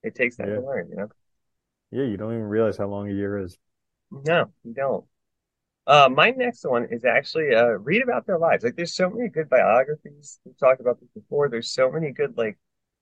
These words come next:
Speaker 1: things you can engage with, like, on your own individually, but still engage with people. And I think reading's a great way to do that. So, you know, I'd always say you should read more, but, like, yeah, reading biographies, reading about their lives is a great way to kind of get insights and just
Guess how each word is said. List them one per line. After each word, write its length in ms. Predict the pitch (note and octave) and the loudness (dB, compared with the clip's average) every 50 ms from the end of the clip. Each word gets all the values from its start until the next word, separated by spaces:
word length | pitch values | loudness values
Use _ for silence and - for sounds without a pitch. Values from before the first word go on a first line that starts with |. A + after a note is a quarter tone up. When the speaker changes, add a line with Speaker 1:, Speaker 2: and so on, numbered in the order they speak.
| _ _ _ _ _ _ _ _ - | _ _ _ _ _ _ _ _ 2
Speaker 1:
things 240 | F3 F#3 G3 G3 F#3+ | 2 2 4 2 0
you 100 | G3+ F#3+ | -2 -2
can 160 | - F#3+ F3 | -2 -2 0
engage 360 | D#3+ C#3+ D3+ D#3 D3 D3 C#3+ | 0 2 2 2 2 2 0
with, 160 | D3 D3 C3 - _ _ _ | -2 -2 -2 -4 _ _ _
like, 220 | - B2+ A2+ G#2 - _ _ - | 2 2 2 2 -2 _ _ 2
on 220 | C#3 D3 D3+ D#3 D3 | 4 4 4 4 2
your 200 | C#3 C#3 C#3 C3+ | 0 0 -2 -2
own 80 | B2+ | -4
individually, 420 | A#2+ B2 A#2 A2+ B2+ B2 C3 B2+ A2+ | -6 -6 -8 -8 -8 -4 -4 -4 -4
but 120 | G2 G#2+ | -4 -8
still 220 | - - C3 G#2 | -8 -4 -2 -2
engage 320 | A2 A2+ A2 G#2 A2 G2+ G2 | -2 -2 -2 -2 -2 -2 -4
with 120 | G2+ - | -8 -10
people. 520 | _ - G#2 G2 - - - - - - - | _ -12 -12 -12 -12 -14 -16 -16 -16 -14 -8
And 80 | - A2 | -4 -4
I 60 | A2+ | -4
think 140 | B2 C#3 A#2+ | -4 -4 -6
reading's 320 | G#2+ C3 C#3+ D3 D3 C3 A#2 | -6 -6 -4 -4 -4 -6 -6
a 40 | - | -2
great 220 | - A2+ G#2+ F2 | -2 -2 -2 -2
way 100 | - G#2 | -4 -4
to 80 | G2 F2+ | -6 -6
do 200 | - G2+ G2 F#2+ | -8 -8 -8 -8
that. 240 | F2+ - - - | -8 -10 -12 -16
So, 280 | - - G#2 G2 F#2+ F#2 | -8 -4 -2 -2 -2 -2
you 80 | G2 G#2 | -6 -6
know, 220 | F#2+ F#2 F2+ F2+ - | -6 -8 -8 -8 -4
I'd 120 | - A#2 A#2 | 0 2 4
always 300 | A#2 A#2 A#2+ A#2+ - _ _ _ _ _ _ _ | 4 4 4 0 -6 _ _ _ _ _ _ _
say 220 | - - A#2+ A2 | -10 -6 -6 -4
you 80 | A#2 A#2 | -4 -6
should 200 | A2+ - - G#2+ | -8 -14 -12 -8
read 160 | A#2 A#2+ A#2+ | -6 -6 -6
more, 220 | A#2+ B2 B2+ C3 B2+ | -4 -4 -4 -4 -4
but, 160 | B2 F#2 - | -4 -6 -6
like, 160 | A2+ A2 G#2 | -6 -4 -2
yeah, 140 | B2 C3+ A#2+ | -2 -2 -2
reading 280 | F#2 G#2+ A#2+ B2 C3 C3 | -2 -4 -8 -8 -6 -2
biographies, 540 | B2 A#2+ A#2+ A#2 A#2 B2 - - C3 A#2 - | 0 2 2 2 2 -2 -8 -18 -20 -16 -10
reading 200 | G#2 A#2 A#2+ B2 | -6 -6 -6 -2
about 200 | B2 A#2 A#2 A2 | 0 0 0 0
their 100 | - G2+ | 0 -2
lives 320 | F#2+ G2+ G2+ G#2+ A#2 A2+ A#2 - | 0 0 2 2 0 0 -4 -8
is 60 | G2 | -12
a 60 | G2+ | -10
great 280 | F#2 - G#2+ A2 A2+ G#2 | -6 -2 0 0 0 2
way 100 | A2+ A2 | 0 0
to 80 | G#2+ | 0
kind 180 | - - G#2+ G2 | -2 -6 -6 -6
of 80 | F#2+ | -4
get 180 | F#2 G#2 - - | -4 -6 -6 -6
insights 480 | - A2+ A#2 - C3+ C3 C3+ C3 _ - | -8 -12 -8 -4 -4 -4 -4 -4 _ -12
and 100 | A2 G#2 | -12 -10
just 260 | A2 A2+ - - | -10 -10 -12 -14